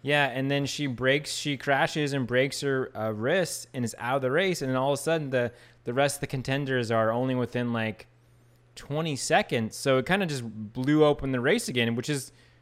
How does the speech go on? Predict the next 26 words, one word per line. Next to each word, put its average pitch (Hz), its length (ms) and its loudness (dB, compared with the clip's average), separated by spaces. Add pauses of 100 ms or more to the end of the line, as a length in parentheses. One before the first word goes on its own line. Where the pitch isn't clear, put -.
(320)
unfortunate 156 600 2
to 131 100 -2
see, 123 380 -2
uh, 110 220 4 (140)
A 127 140 2
V 123 160 2
V 123 320 0
go 117 220 2
down 151 320 2
like 135 200 2
that, 127 280 6
but 113 200 -2 (440)
exciting 131 720 0
for 123 320 -2
the 117 160 0
other 127 200 0
racers 147 480 0
and 127 120 -2
the 123 80 2
other 123 140 2
fans, 151 460 -4
and 131 160 -2
so 143 80 -2
you 147 180 0
had 147 220 2
a 151 260 2